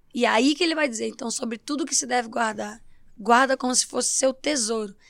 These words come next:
Então, qual é o meu tesouro? É o meu coração? Não, são as palavras de Deus sobre quem eu sou. E isso eu nunca posso me esquecer. Por isso, quando eu tô com ansiedade, eu olho pra cá,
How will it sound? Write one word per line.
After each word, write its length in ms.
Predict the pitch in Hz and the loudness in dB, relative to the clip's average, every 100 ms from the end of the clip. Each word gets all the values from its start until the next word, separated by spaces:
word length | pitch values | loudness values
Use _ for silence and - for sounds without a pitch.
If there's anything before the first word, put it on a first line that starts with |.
| - _ | -20 _
Então, 200 | 247 277 | -2 0
qual 140 | 269 339 | 4 4
é 60 | |
o 60 | 302 | 4
meu 100 | 277 | 2
tesouro? 440 | 277 247 233 196 190 | 0 0 0 -2 -6
É 100 | - | -2
o 20 | 233 | 0
meu 140 | 233 | 0
coração? 480 | 233 226 - 277 285 | 0 0 0 -2 -4
Não, 180 | 247 214 | -6 -6
são 140 | 196 214 | -6 -4
as 100 | - | 0
palavras 540 | 233 233 240 262 277 | 2 4 4 4 0
de 80 | 262 | -2
Deus 340 | 202 247 269 - - | 4 4 4 -4 -12
sobre 280 | - 240 220 | -6 -4 -4
quem 160 | 233 | -8
eu 100 | 226 | -4
sou. 280 | 233 - 196 - _ _ | -2 -4 -6 -12 _ _
E 140 | 240 247 | -4 0
isso 160 | - | 0
eu 60 | 254 | 0
nunca 220 | 254 - | -2 -6
posso 260 | - 240 - | -4 -6 -4
me 40 | |
esquecer. 360 | 233 247 240 214 | -4 -4 -6 -6
Por 140 | - | -8
isso, 100 | 226 - | -6 -6
quando 120 | 226 | -8
eu 60 | |
tô 100 | 359 | -10
com 80 | - | -8
ansiedade, 460 | 226 247 226 240 226 | -6 -4 -4 -4 -4
eu 60 | |
olho 140 | 220 214 | -6 -6
pra 160 | 226 | -8
cá, 220 | 214 247 | -4 -2